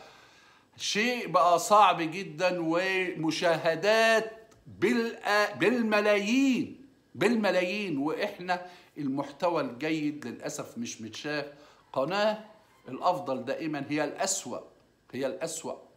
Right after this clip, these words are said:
الأسوأ قناة شفتها تقدم محتوى صعب جدًا، مش للشباب، لكل الرجالة،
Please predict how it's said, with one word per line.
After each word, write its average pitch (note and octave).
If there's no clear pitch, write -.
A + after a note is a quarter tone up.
الأسوأ -
قناة B2+
شفتها G#2+
تقدم A#2
محتوى -
صعب D3+
جدًا، B2
مش D3+
للشباب، E3
لكل G#3
الرجالة، E3